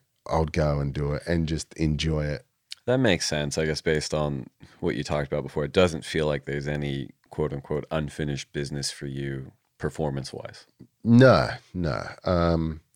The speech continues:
Speaker 1: you know, to be able to, to be able to go and surf somewhere like J-Bay with one other person out, pff, you'd,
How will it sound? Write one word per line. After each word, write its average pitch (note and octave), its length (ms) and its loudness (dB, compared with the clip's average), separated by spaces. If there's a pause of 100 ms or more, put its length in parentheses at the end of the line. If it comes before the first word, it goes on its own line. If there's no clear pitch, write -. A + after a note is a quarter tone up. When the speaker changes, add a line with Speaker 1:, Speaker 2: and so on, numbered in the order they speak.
(960)
Speaker 1:
you F#2+ 80 -6
know, E2 140 -2
to - 140 -10
be F#2 100 6
able F2 240 6
to, - 220 -6 (800)
to - 100 0
be G2 80 8
able F2 180 8
to - 80 -4
go F2 300 4
and D2+ 200 -4 (320)
surf F2 320 4
somewhere F2 300 4
like D#2 200 -2
J-Bay F2+ 420 8
with F2 120 6
one F#2 180 6
other E2+ 180 4
person F2 440 2
out, - 220 2
pff, - 680 -8
you'd, F2 240 4